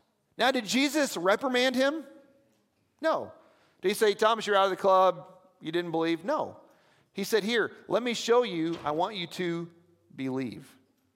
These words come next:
So, Lord, we pray this morning that you would speak to us through your word, that you would help us in our doubts. Help us to grow through this, we pray in Jesus' name. Amen. So we see that Thomas had some doubts here.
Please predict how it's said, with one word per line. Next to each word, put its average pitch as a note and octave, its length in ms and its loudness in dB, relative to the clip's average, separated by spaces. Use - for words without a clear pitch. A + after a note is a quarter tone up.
So, - 160 -4
Lord, G#3+ 180 2
we A#3+ 120 -6
pray A3 160 0
this F#3 200 -2
morning D#3+ 300 -4
that D3 140 -6
you D#3+ 100 -10
would E3 100 -6
speak F3+ 300 -16
to F3 140 -4
us - 80 -10
through D3+ 160 -8
your D3 120 -6
word, A2+ 380 -6
that - 80 -8
you D#3+ 60 -4
would D3+ 100 -4
help F#3 280 -2
us C#3+ 440 -4
in D3+ 180 -4
our D3 320 -2
doubts. B2 720 -6
Help D#3 220 -8
us E3 200 -6
to D#3 100 -8
grow A#2+ 500 -8
through E3 260 -6
this, A2 240 -8
we A2 80 -12
pray G#2+ 240 -10
in G2+ 80 -14
Jesus' B2 420 -12
name. G2 260 -16
Amen. A#2+ 380 -8
So - 140 -6
we A3 80 -2
see D4 160 0
that C4 200 0
Thomas C4+ 420 -2
had A3+ 220 0
some A3+ 120 -4
doubts E3 320 2
here. C#3+ 300 -2